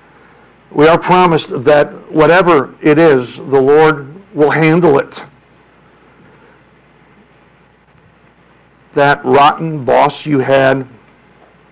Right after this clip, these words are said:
oh, I, I better not say anything further. You know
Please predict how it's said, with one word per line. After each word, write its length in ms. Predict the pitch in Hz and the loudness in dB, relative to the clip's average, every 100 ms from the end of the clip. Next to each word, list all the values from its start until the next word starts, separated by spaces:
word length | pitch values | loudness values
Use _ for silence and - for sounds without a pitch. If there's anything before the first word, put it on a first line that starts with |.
| _ _ _ _ _ _ _ _ _ _ _ _ _ - | _ _ _ _ _ _ _ _ _ _ _ _ _ -6
oh, 400 | 139 143 143 139 | -2 0 2 2
I, 120 | 131 | 0
I 240 | 135 - 127 | -2 -4 -2
better 180 | 135 | 0
not 160 | 127 123 | -2 -6
say 160 | - 131 | -6 -4
anything 380 | 127 120 131 | -4 -6 -10
further. 420 | - 123 117 120 113 - - - - _ _ _ _ _ _ _ _ _ _ - _ _ _ _ - | -4 -2 -2 -4 -8 -20 -20 -20 -20 _ _ _ _ _ _ _ _ _ _ -20 _ _ _ _ -12
You 240 | 143 175 180 | 0 2 2
know 420 | 156 139 139 | 2 2 0